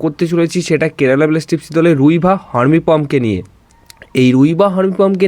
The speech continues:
নেবার জন্য কিন্তু মোহনবাগান দল অনেক দিন থেকে একটা চেষ্টা চালাচ্ছিল, কিন্তু কেরালা ব্লাস্টার্স এফসি দল যে টাকাটা ডিমান্ড করছিল সেটাতে কিন্তু কোনোরকমভাবেই একদমই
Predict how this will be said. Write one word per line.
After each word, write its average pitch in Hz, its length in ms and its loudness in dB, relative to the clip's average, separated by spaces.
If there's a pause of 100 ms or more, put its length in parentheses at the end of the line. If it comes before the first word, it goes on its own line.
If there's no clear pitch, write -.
নেবার 143 340 0
জন্য 185 160 2 (100)
কিন্তু 170 240 0 (520)
মোহনবাগান 175 540 2
দল 190 80 2 (220)
অনেক 165 180 0 (100)
দিন 185 100 2 (120)
থেকে 170 280 -2
একটা 175 160 -4 (100)
চেষ্টা 147 320 -2
চালাচ্ছিল, 110 440 -2 (460)
কিন্তু 190 220 0 (120)
কেরালা 160 300 2
ব্লাস্টার্স 180 300 -2
এফসি 180 200 -10
দল 185 100 2 (100)
যে 175 80 2
টাকাটা 160 360 -4 (120)
ডিমান্ড 151 360 0
করছিল 170 340 0 (460)
সেটাতে 180 380 0 (100)
কিন্তু 185 220 -2 (120)
কোনোরকমভাবেই 170 680 0 (420)
একদমই 170 300 0